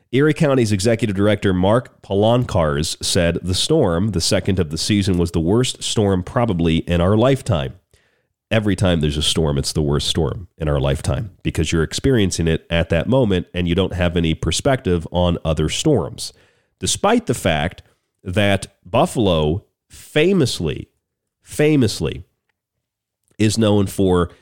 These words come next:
their, well, ice storms and their blizzards. In fact,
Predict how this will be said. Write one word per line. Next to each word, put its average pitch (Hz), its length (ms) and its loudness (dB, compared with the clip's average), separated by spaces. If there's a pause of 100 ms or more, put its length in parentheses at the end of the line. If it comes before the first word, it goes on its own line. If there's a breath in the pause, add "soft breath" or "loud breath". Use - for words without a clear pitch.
(280 soft breath)
their, 90 560 2 (180)
well, 85 320 2
ice 90 220 2
storms 107 600 0 (260)
and 85 260 2
their 80 100 2
blizzards. 90 680 -2 (1080)
In 107 100 0
fact, 139 440 -2